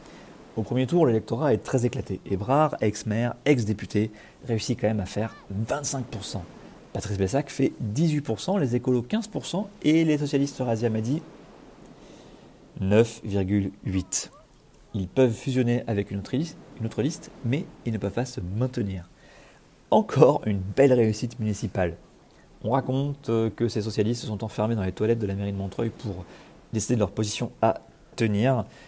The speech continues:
le soir du premier tour. Et ce conciliabule dans les toilettes finit avec la décision de fusionner la liste avec celle du futur maire Patrice Bessac et aussi avec les écolos, mais sans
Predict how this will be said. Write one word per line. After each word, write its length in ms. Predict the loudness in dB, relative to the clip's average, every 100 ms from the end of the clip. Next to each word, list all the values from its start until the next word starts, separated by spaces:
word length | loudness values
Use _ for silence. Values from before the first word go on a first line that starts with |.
| -10
le 140 | -2 -2
soir 360 | 2 0 0
du 180 | -2 -4
premier 260 | 0 0 0
tour. 300 | 0 -4 -4 -20 -20 -20 -20 -20 0
Et 200 | 2 2
ce 240 | -4 -4 -2
conciliabule 640 | -2 2 2 4 2 0
dans 100 | 2
les 80 | 0
toilettes 420 | 2 2 2 -2 -18 -20 -20 _ -14
finit 400 | -4 0 0 -2
avec 240 | -2 0
la 80 | 0
décision 420 | -2 -4 -2 -2
de 140 | 0 -2
fusionner 520 | -2 0 2 0 -2 -6 -20 0
la 100 | 2
liste 260 | 4 0 -2
avec 180 | -2 0
celle 160 | 0 0
du 80 |
futur 280 | -2 -4 -2
maire 240 | 0 -2 -2
Patrice 280 | -4 -2
Bessac 420 | -4 -2 -2 -4 -8 -20 -20 -2 4
et 100 | 4
aussi 280 | 4 -4 -2
avec 260 | 2 2 2
les 160 | -2
écolos, 280 | -2 -2 -4 0
mais 220 | 2 2 0 -16 -20 -10
sans 340 | 0 0